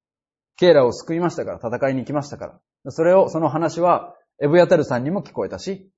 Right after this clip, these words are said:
またそれだけじゃなくて、えー、サウルにも聞こえていきます。で、それを、その、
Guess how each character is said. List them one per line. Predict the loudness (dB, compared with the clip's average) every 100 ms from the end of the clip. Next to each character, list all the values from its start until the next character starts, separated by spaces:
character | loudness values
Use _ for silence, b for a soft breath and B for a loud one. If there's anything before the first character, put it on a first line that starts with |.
| _ -6
ま | 0
た | 2 2
そ | 2
れ |
だ | 2
け | 2
じ | 0
ゃ |
な | -2
く | 0
て、 | 0 0 -6 _ -6
え | -4
ー、 | 0
サ | 2
ウ | 2
ル |
に | 0
も | -2
聞 | -4 -4
こ | -4
え |
て | -6
い |
き | -14
ま | -20 -20
す。 | _ _ _ _ _ _ _ _ _ _ _ _
で、 | 0
そ | 6
れ | 10 10
を、 | 8 2 -6
そ | -2 4
の、 | 6 4 0